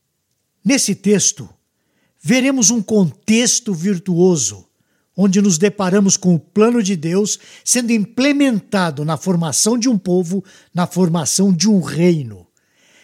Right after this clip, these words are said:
Nesse reino, existe uma ética peculiar, um modo de pensar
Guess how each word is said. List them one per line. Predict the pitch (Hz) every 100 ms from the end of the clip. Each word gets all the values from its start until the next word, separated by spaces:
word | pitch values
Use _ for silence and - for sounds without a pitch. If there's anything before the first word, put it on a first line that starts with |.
| _
Nesse | 170 277 - 196
reino, | 139 180 180 135 101 _ _ _ _ -
existe | 156 185 -
uma | 180 165
ética | 175 190 - 180
peculiar, | - - 220 226 202 170 131 110 87 _ _ - -
um | 214
modo | 208 240 226
de | 180
pensar | 185 196 147 - - 190 220 208